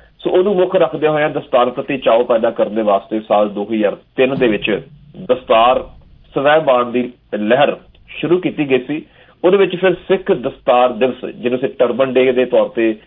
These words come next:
ਅਹ, ਮਨਾਇਆ ਆ, ਔਰ ਤੇਰਾਂ ਅਪ੍ਰੈਲ ਇੱਕ ਡੇਟ ਫਿਕਸ ਕੀਤੀ ਗਈ ਤੇ ਹਰ ਸਾਲ ਜਿਹੜਾ ਆ ਇਹ ਦਸਤਾਰ ਦਿਵਸ ਬੜੀ ਸ਼ਰਧਾ ਤੇ ਉਤਸ਼ਾਹ ਦੇ ਨਾਲ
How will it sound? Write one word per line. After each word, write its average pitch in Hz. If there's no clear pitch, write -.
ਅਹ, 107
ਮਨਾਇਆ 110
ਆ, 113
ਔਰ 117
ਤੇਰਾਂ 170
ਅਪ੍ਰੈਲ 131
ਇੱਕ 131
ਡੇਟ 117
ਫਿਕਸ -
ਕੀਤੀ 123
ਗਈ 127
ਤੇ 131
ਹਰ 143
ਸਾਲ 131
ਜਿਹੜਾ 131
ਆ -
ਇਹ 120
ਦਸਤਾਰ 107
ਦਿਵਸ 107
ਬੜੀ 104
ਸ਼ਰਧਾ 113
ਤੇ 113
ਉਤਸ਼ਾਹ 104
ਦੇ 113
ਨਾਲ 95